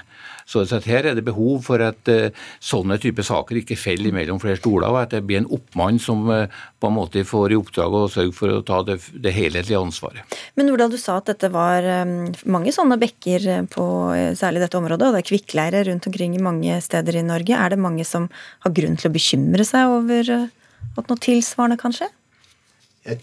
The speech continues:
Speaker 3: tror ikke det. Eh, men, eh, noe av poenget med det arbeidet vi gjør, det er jo å lære av det. Eh, og vi lærer for eksempel her da at, eh, når erosjonen er såpass stor som dette her, så har vi denne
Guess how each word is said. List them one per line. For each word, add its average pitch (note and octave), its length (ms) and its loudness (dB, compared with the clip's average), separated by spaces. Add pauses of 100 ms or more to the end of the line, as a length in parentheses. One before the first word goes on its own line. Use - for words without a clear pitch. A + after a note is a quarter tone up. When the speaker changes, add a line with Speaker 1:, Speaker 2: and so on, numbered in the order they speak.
Speaker 3:
tror A#2+ 320 0
ikke B2 240 -2
det. E2 240 -4 (140)
Eh, A#2+ 440 4
men, A#2 440 2
eh, A2+ 180 2 (240)
noe A#2+ 300 6
av G#2+ 100 0
poenget G#2 380 2
med A2+ 120 4
det G#2+ 140 6
arbeidet G2 400 2
vi G#2+ 160 4
gjør, B2 160 4
det A2+ 80 -2
er G2 200 0
jo F#2 120 -2
å G2+ 380 0 (400)
lære G2 420 0
av F2 240 -2
det. B2 140 2 (520)
Eh, A2 320 -2
og A2+ 160 2
vi A#2+ 160 6
lærer A#2 560 4
for B2+ 160 2
eksempel A2 500 -2
her G2+ 220 -2
da G2+ 220 -2
at, - 260 -12
eh, G#2+ 160 2
når G#2+ 320 0
erosjonen G#2 800 0 (100)
er G#2 160 2
såpass G#2+ 320 -2
stor A2+ 160 2
som G#2+ 160 -2
dette G#2+ 160 2
her, A2+ 320 2
så A#2 320 0
har G2+ 160 0
vi G2+ 120 2
denne F2+ 280 -2